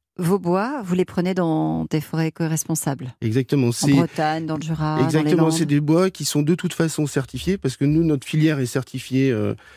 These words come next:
Speaker 2: P E F C et F S C, sans les nommer, et, euh, donc du coup, on est dans l'obligation d'acheter des bois qui sont certifiés. Après, le, pour qu'on soit cohérent avec le concept du recyclage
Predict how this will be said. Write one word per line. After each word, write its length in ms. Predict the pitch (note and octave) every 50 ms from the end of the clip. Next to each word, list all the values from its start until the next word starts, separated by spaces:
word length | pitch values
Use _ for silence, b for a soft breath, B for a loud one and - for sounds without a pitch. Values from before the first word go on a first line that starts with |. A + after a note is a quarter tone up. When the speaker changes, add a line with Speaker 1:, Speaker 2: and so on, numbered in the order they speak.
| B B _
Speaker 2:
P 100 | - B2+
E 180 | A#2+ A#2+ B2 A#2
F 40 |
C 180 | A#2 - - B2+
et 240 | C3 B2+ A#2+ A#2 A2+
F 100 | - -
S 120 | A#2 A2+
C, 200 | - - B2+ B2
sans 160 | A#2+ - B2
les 160 | A2+ A2+ A2+ A#2
nommer, 340 | A#2 B2 C3 D3 D#3+ F#3 B B B B B B B -
et, 200 | - A#2+ B2 B2 A#2
euh, 460 | A#2 A2+ A2+ A2 A2 A2 G#2+ G#2+ G#2+
donc 160 | G#2+ B2 B2+
du 160 | A#2+ C3 B2+
coup, 240 | - - D#3+ F3 F3
on 220 | D3 A#2+ A2+ A#2 A#2+
est 80 | A#2+ A#2
dans 160 | A2+ B2+ B2+
l'obligation 580 | C3+ C3 B2 B2+ C3+ C3 C#3 C3 - - D#3
d'acheter 300 | D#3+ C#3 B2 - - B2+
des 100 | A2+ A#2+
bois 160 | A#2+ B2+ D3 D3+
qui 140 | - -
sont 140 | A#2 - C3+
certifiés. 520 | B2 - C3 B2 - - B2+ - B2+ A2+ B B B B B B B
Après, 560 | - B2 A2 - - E3 E3+ F#3 G3 F#3 - -
le, 380 | C3+ C3+ B2+ B2 B2 A#2+ A#2
pour 220 | A2+ A2+ - B2 -
qu'on 140 | - C#3
soit 200 | C3 - C3+ C3
cohérent 560 | A#2+ - D3+ D3+ D3+ D3 C#3 C#3 D3 D3 C#3+ C3
avec 240 | A#2 A#2 A#2+ -
le 80 | B2+ B2+
concept 460 | A2+ - C3+ C3+ - D3+ C#3+ B2 B2
du 180 | B2 A2+ A#2+ C3
recyclage 680 | B2 C#3 C#3 - - D3+ C3+ - D#3 D3 C#3+ C3 A2